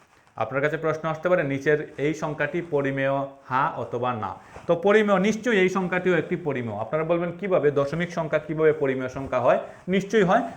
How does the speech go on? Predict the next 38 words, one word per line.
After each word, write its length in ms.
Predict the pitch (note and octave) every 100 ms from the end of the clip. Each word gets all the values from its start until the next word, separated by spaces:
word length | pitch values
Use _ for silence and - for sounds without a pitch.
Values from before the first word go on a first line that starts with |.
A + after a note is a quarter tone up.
| -
দশমিক 380 | D#3 D#3+ G#3 G#3+
সংখ্যাগুলিকেও 600 | F3+ D#3+ D#3 D3+ D3 D#3
আমরা 280 | C3 C#3 F3+
পি 180 | D#3+
by 200 | C3 C3
কিউ 180 | B2+ C#3+
আকারে 240 | D3 D#3+ F3+
লিখতে 300 | D3 - D#3
পারি। 280 | D3+ D3 A#2
কিভাবে 260 | D#3 E3+ F3
লিখব? 260 | F3 E3+ G3+ A3+ A3+ - _
ওয়ান 600 | B2 D3+ F3+ A3 A#3+ B3+ - - - _
টু 520 | G3 G3+ G#3+ A3 A3 - - _ _
ফাইভ, 320 | F#3 D3+ C#3+ E3+ - - -
নিচে 340 | B2+ D3+ F3
দেব 200 | E3+ E3+
আমরা, 260 | F3+ E3 D#3+
অর্থাৎ, 240 | D#3 D#3+
অর্থাৎ 380 | D3+ C#3+ D#3 D3+
হর 220 | B2+ D3+
হিসাবে 380 | E3 F3 F3 E3
দেব 200 | D3+ D3
আমরা 460 | C#3 C3+ E3+ C4+ - -
একশো। 560 | D#3+ D#3+ - D#3 G2 - - _ - - - - C#3+
একশো 340 | C#3+ - G3 F#3+
পঁচিশ 380 | F#3+ F#3 A#3 G#3+
উপরে, 300 | G3 G#3 A3
নিচে 300 | E3+ D3+ D#3+
একশো। 460 | C3+ - C3+ G2 - - -
আপনারা 360 | C3 D#3 E3
বলবেন, 340 | E3+ E3+ F#3+ D#3+
"এই 160 | C#3+
একশোটা 360 | C3+ - E3+ F3+
আবার 160 | F3 C#3
হঠাৎ 320 | A#2+ C#3+ D#3 -
কোথা 180 | B2+
থেকে 240 | C#3+ C#3+ C3+
আসলো?" 320 | A2 - D#3+